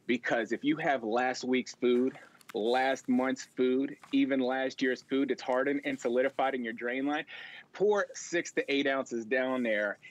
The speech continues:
and let the product do the work. You see, my dad's Professor Amos. He taught me growing up, he said, "Son of all things, get understanding. Let the product do the work so you don't have to. I want you to work smarter,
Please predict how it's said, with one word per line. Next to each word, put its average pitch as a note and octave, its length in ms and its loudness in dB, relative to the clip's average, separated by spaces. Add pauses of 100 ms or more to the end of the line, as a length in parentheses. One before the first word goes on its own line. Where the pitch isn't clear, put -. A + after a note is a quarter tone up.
(140)
and A2+ 160 -2
let A#2+ 240 0
the B2+ 100 2
product A2+ 380 0
do B2 140 2
the A2+ 80 0
work. A2 260 0
You A#2 60 -2
see, B2+ 160 -2
my B2 180 2
dad's B2+ 300 0
Professor A#2 500 -2
Amos. A2+ 240 -2
He A#2+ 320 0
taught C#3+ 320 0
me C3 100 2
growing C3+ 360 2
up, C3 160 0
he C3 80 -2
said, B2 260 -4
"Son C#3 140 -4
of B2+ 100 -6
all C3+ 360 0
things, D3 380 -2
get C#3 220 0
understanding. C#3+ 800 -2 (200)
Let B2 340 2
the - 80 0
product D3 360 -2
do C3 140 2
the E3+ 80 2
work B2 320 0
so C#3 100 0
you B2+ 140 2
don't C3+ 160 0
have D#3+ 260 -2
to. A2 140 0
I F#2 100 0
want C#3+ 400 -2
you D#3+ 80 4
to C#3 100 4
work C3+ 380 0
smarter, C#3 680 0